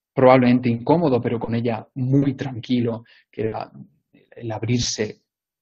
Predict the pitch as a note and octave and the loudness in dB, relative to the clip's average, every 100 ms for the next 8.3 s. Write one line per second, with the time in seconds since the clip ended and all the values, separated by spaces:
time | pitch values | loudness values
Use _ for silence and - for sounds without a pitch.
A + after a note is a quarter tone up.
0 | _ _ _ _ _ _ _ _ _ _ | _ _ _ _ _ _ _ _ _ _
1 | _ _ _ - A#2+ A#2 A2+ A#2 A#2 A#2 | _ _ _ 0 2 4 2 0 0 -2
2 | A2+ G2 - - - - _ _ _ - | -4 -6 -12 -20 -20 -20 _ _ _ 2
3 | A2 G#2 G#2 - A#2 - - B2 A2 - | 4 4 2 -2 -6 -6 -4 0 0 0
4 | A2 A2 A2+ A2+ G#2+ G2+ G#2+ G#2 - C3+ | 0 4 6 6 2 -6 -8 -10 -12 -16
5 | - _ _ - G#3 - B2+ A#2 - A#2 | -18 _ _ -20 -20 -12 -10 -6 -2 0
6 | A2+ - A#2 A2+ A2+ A2+ A2+ A2+ - A2+ | -2 2 4 4 2 2 0 -2 -2 -2
7 | G#2+ A2 A2+ A2 A2 - B2+ A2 - A2 | -2 -2 -2 -2 -4 -4 -4 -2 0 4
8 | A2+ G#2+ | 6 4